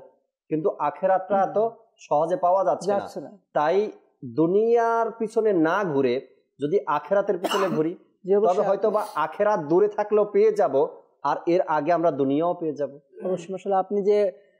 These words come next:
Speaker 2: এ, একটি দিক উল্লেখ করেছেন, এটিও নেওয়া যায়, সমস্যা নেই। তো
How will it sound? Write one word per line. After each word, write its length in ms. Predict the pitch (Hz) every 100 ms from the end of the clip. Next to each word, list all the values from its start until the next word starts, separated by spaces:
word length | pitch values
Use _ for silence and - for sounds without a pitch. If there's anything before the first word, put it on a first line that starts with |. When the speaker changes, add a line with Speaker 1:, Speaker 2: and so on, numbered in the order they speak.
| _ -
Speaker 2:
এ, 320 | 160 156 151 - - - - 175 160 311 185 _
একটি 540 | 180 - 180 170 151 151
দিক 320 | 208 202 _ 180
উল্লেখ 320 | 190 202 208
করেছেন, 300 | 202 196 196
এটিও 440 | 196 226 226 214
নেওয়া 280 | 180 185 196
যায়, 180 | 190 190
সমস্যা 400 | 185 180 175 175
নেই। 180 | 175 202 _ _ _ -
তো 340 | 185 180